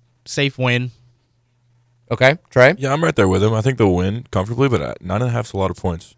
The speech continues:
Speaker 3: so kinda hard to cover there.
Speaker 2: Give me Bama win-, Bama winning and covering. I think they're about to hit,
Speaker 3: Yeah.
Speaker 2: hit their, their stride there as, as well.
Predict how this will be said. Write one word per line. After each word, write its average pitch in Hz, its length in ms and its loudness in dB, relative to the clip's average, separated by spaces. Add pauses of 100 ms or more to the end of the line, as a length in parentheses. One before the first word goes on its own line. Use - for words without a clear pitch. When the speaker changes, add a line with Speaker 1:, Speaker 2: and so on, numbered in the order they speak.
Speaker 3:
so 85 340 -6 (540)
kinda 101 180 -2
hard 101 120 0
to - 40 -14
cover 87 180 -4
there. 90 200 -8 (420)
Speaker 2:
Give 220 180 4
me 185 80 8
Bama 175 160 10
win-, 151 200 6
Bama 139 360 6
winning 127 200 4
and 107 100 2
covering. 90 340 -6
I 104 40 -8
think 117 120 0
they're 110 120 4
about 104 180 2
to - 80 -4
hit, 101 160 -2
Speaker 3:
Yeah. 87 160 -14
Speaker 2:
hit 110 220 -6
their, 107 140 -4
their 98 280 -2
stride 101 320 -2
there 92 140 -4
as, 90 80 -10 (120)
as 101 200 -12
well. 95 360 -4